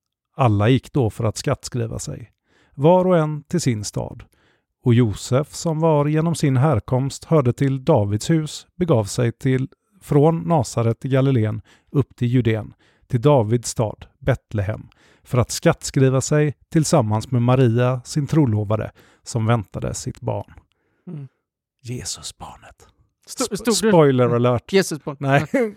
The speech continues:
Speaker 2: Ja. Ehm,
Speaker 1: Ja.
Speaker 2: mm.
Speaker 1: Det är fint.
Speaker 2: Mm.
Speaker 1: Den här bibeln fick jag faktiskt när jag konfirmerade mig.
Speaker 2: Ja.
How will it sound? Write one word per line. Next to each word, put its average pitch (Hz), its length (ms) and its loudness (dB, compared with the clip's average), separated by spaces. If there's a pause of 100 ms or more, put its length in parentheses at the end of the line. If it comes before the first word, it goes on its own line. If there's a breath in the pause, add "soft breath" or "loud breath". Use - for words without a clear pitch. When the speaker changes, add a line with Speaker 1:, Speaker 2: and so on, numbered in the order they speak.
(180)
Speaker 2:
Ja. 160 60 -8
Ehm, 165 340 -4
Speaker 1:
Ja. 131 260 0
Speaker 2:
mm. 156 180 -6 (540)
Speaker 1:
Det 175 60 -4
är 170 40 0
fint. 160 400 0
Speaker 2:
Mm. 226 180 -10 (180)
Speaker 1:
Den 165 140 4
här 196 200 4
bibeln 170 360 -2
fick 135 220 -6
jag 131 100 -2
faktiskt - 260 -6
när 123 100 0
jag 117 100 -2
konfirmerade 113 480 -2
mig. 113 180 -8 (100)
Speaker 2:
Ja. 208 120 -12